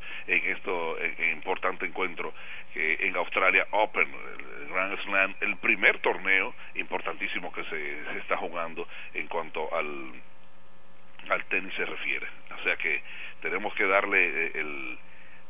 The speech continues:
la, la participación, como debe ser, a estos grandes, a estas grandes figuras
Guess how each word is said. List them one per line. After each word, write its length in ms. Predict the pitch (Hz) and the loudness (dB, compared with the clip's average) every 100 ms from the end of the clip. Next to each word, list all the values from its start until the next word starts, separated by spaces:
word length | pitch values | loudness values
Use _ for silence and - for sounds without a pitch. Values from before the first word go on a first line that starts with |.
| - 71 | -6 -2
la, 380 | 71 65 64 65 78 | 0 0 -2 -4 -4
la 160 | 101 107 | 2 2
participación, 760 | - 90 - - 87 - 95 73 - - | 4 0 -2 -4 -2 0 0 -2 -6 -4
como 240 | - 80 82 | -4 -2 0
debe 160 | 156 - | 0 0
ser, 200 | 78 64 - - - | -2 -4 -6 -6 -4
a 100 | 71 | -2
estos 300 | 85 90 82 | -2 -2 -2
grandes, 400 | 82 87 87 80 | 0 0 0 -4
a 640 | - - - - - - | -4 -6 -6 -6 -6 -4
estas 200 | - 90 | 0 0
grandes 240 | 82 85 82 | 0 -2 -2
figuras 420 | 82 85 82 | -2 -2 -2